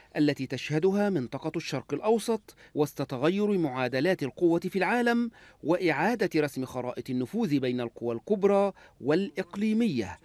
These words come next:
بما يستوجب إعادة ترتيب الأولويات السياسية لكل دولة، وهو ما يحدث ليس فقط في تركيا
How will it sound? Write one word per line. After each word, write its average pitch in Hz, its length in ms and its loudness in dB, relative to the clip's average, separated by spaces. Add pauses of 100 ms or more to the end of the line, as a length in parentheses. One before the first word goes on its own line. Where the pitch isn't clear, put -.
(240)
بما 123 240 -2
يستوجب 156 680 0
إعادة 120 400 -2
ترتيب 139 440 -6
الأولويات 127 640 -2
السياسية 120 720 -6
لكل 151 380 -2
دولة، 220 360 2 (360)
وهو 135 460 4
ما 214 220 2
يحدث - 600 -4 (280)
ليس 110 240 -8
فقط 123 300 -10
في 165 120 -2
تركيا 240 560 -2